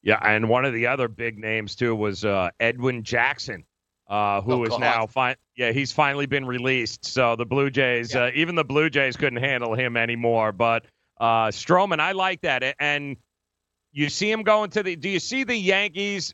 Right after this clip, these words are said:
Speaker 1: making a big splash? Do you think they'll spend the, will, will they go get a Bumgarner? Will they get a Stroman? Or do you think Cashman, if the, unless the price is right, is just gonna sit tight?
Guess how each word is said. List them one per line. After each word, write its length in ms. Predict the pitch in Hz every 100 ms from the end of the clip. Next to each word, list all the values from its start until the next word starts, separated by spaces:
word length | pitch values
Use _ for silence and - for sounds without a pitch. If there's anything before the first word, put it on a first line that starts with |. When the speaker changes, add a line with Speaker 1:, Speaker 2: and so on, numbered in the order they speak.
| -
Speaker 1:
making 460 | 147 175 180 185 170
a 60 |
big 220 | 170 170
splash? 480 | - - 151 131 104
Do 80 | -
you 140 | 135
think 280 | 131 185 190
they'll 200 | 185 180
spend 360 | 165 - 175 170
the, 60 |
will, 220 | 139 139 139
will 160 | 131 151
they 120 | 151
go 220 | 131 165
get 160 | 185 185
a 60 | 143
Bumgarner? 600 | 147 139 120 127 120 113
Will 140 | 127
they 100 | 127
get 180 | 127 165
a 40 | 165
Stroman? 560 | - 180 185 190 185 - _ -
Or 140 | 160
do 100 | 143
you 120 | 143
think 300 | 135 180 180
Cashman, 640 | - 170 170 - 160 160 151
if 140 | 139
the, 120 | 147 107 139
unless 300 | 139 151 160
the 100 | 160
price 360 | 113 160 160 143
is 180 | 143 117
right, 380 | 156 147 131
is 160 | 127 120
just 220 | 156 135
gonna 160 | 147 120
sit 300 | - 131 -
tight? 280 | 120 110